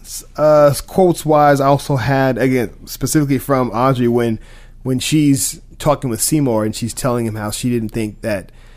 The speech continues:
since he's, that she's lived a horrible life, she's done horrible things. She says, "I used to, you know, work at some, some place, and I, I, would, I would, I would wear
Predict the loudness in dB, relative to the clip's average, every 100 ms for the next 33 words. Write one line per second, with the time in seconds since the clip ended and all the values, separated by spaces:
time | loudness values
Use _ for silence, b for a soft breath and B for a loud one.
0 | b b b -6 0 0 0 -2 0 2
1 | 2 2 0 0 0 0 0 -2 -4 -6
2 | -4 -4 -2 -2 -2 -4 -6 -4 -6 -8
3 | -10 -6 0 0 -2 B B B B -6
4 | -4 -2 -2 -2 -2 0 2 2 0 -2
5 | -6 -4 -2 -2 -2 -2 0 0 2 0
6 | -2 -6 -6 -8 -6 -4 -2 -2 -4 -4
7 | -6 -8 -4 -2